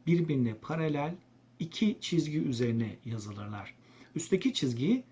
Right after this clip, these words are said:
sağ elle vurulacak darbı, alttaki çizgi sol elle vurulacak darbı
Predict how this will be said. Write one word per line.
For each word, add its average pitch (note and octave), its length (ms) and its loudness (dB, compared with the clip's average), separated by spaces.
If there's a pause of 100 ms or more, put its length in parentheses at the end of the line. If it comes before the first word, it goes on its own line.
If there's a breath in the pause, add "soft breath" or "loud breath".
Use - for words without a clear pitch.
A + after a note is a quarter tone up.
(160)
sağ B3 460 2
elle A2+ 420 0 (840)
vurulacak D#3+ 600 0
darbı, F#3+ 480 2 (720 soft breath)
alttaki E3 420 -2
çizgi E3 480 4 (180)
sol C4+ 540 0 (100)
elle C3+ 420 0 (240)
vurulacak C3+ 600 0 (300)
darbı B2 460 0